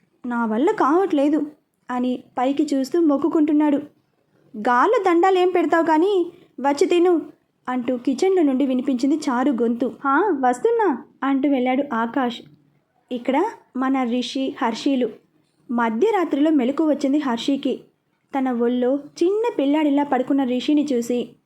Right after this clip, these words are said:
ఇంతకుముందు తమ మధ్య జరిగిన సంఘటనలు అన్నీ కళ్ళ ముందు మెదిలాయి హర్షికి. ఒక్కసారిగా జరిగిందంతా కళ్ళేమో అన్న అనుమానం వచ్చింది తనకి. వెంటనే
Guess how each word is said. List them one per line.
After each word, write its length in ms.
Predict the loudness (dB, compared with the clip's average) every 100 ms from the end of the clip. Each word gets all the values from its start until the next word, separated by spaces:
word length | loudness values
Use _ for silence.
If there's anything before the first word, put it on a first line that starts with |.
| _ _ _ _ _
ఇంతకుముందు 760 | -2 0 0 2 2 2 0 -2 -4 -2
తమ 120 | 0
మధ్య 300 | 0 0 0
జరిగిన 300 | 0 0 0
సంఘటనలు 580 | 0 -2 0 0 0 0
అన్నీ 520 | 0 2 2 4 2 -2 _ _ _ -4
కళ్ళ 280 | 0 2
ముందు 240 | 2 2 2
మెదిలాయి 400 | 2 2 0 0
హర్షికి. 560 | 0 -2 -4 -4 -6 -8 _ _ _ _ _
ఒక్కసారిగా 840 | -4 -4 0 0 2 0 2 0 -2 -14 _
జరిగిందంతా 880 | -2 2 2 2 0 0 0 0 -2 -6 _ -4
కళ్ళేమో 580 | 0 0 2 2 0 0
అన్న 200 | 2 2
అనుమానం 520 | 0 0 2 2 2
వచ్చింది 260 | 0 0 0
తనకి. 420 | 0 -2 -4 -6 -10 -20 _ _ -8
వెంటనే 500 | -4 -2 2 2